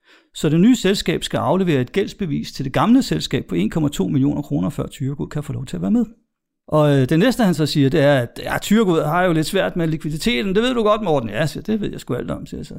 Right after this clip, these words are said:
"Ja, og det vil sige, at jeg kunne ikke få en halv million sådan i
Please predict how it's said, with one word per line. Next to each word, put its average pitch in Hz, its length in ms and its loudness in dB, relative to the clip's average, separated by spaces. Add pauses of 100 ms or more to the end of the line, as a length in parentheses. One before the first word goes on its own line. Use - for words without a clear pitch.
"Ja, 175 200 0 (380)
og 139 120 -4
det 190 60 -2
vil 196 60 0
sige, 214 280 4
at 160 80 2
jeg 151 100 2
kunne 143 260 2
ikke 214 200 2
få 160 300 0
en 147 100 4
halv 151 220 0
million 147 460 0
sådan 139 340 2
i 123 280 -4